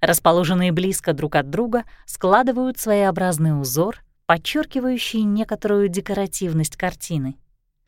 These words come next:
Нижний край полотна выглядит тёмной полосой, контрастируя с верхним, обрамлённым светлыми лилиями. Белые и тёмно-красные гвоздики, разбросанные в траве, перекликаются с цветами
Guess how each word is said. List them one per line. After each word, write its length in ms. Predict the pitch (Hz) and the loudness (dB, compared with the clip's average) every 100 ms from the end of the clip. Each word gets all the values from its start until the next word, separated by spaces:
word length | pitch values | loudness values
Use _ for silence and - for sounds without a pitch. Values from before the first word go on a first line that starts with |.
| _ _ _ _ | _ _ _ _
Нижний 580 | 175 180 175 156 165 160 | 0 2 4 2 2 0
край 260 | 175 170 165 | 2 2 2
полотна 520 | 151 147 170 202 - - _ | 0 0 -2 -4 -6 -18 _
выглядит 640 | 170 208 285 294 254 269 - | 2 2 4 2 2 -2 -2
тёмной 400 | 240 226 226 220 | 0 2 2 0
полосой, 640 | 165 143 143 - 202 233 - - | -2 -2 -2 -2 -2 -4 -10 -2
контрастируя 720 | 175 170 180 - 302 285 269 | 0 2 0 -2 -2 0 0
с 140 | - | -2
верхним, 480 | 214 247 - 240 226 - _ - | 0 0 0 0 -2 -4 _ 0
обрамлённым 760 | 160 160 165 208 262 254 240 | 4 4 4 2 2 4 2
светлыми 600 | - 170 170 190 202 196 | 0 0 0 0 -2 -2
лилиями. 680 | 190 185 156 135 135 127 127 _ _ _ _ - - | -2 -2 -2 -2 -4 -8 -14 _ _ _ _ -16 -4
Белые 600 | 156 190 190 180 185 180 | 2 4 4 2 0 0
и 220 | - 190 | -2 -4
тёмно-красные 880 | - 175 175 160 185 180 - 156 143 | -2 -2 -2 -2 0 0 0 -2 0
гвоздики, 720 | 151 147 123 185 - 165 156 _ | 0 0 -2 -8 -10 -14 -14 _
разбросанные 760 | 165 156 131 156 147 156 147 | 2 2 2 0 0 -2 -2
в 80 | 143 | -4
траве, 420 | - 147 147 196 - - _ - | 0 0 0 -4 -8 -20 _ 0
перекликаются 800 | 208 226 247 311 320 294 - | 0 2 0 2 0 0 -4
с 60 | 247 | -6
цветами 760 | - 190 175 190 214 240 233 | -4 -4 -2 0 2 2 -2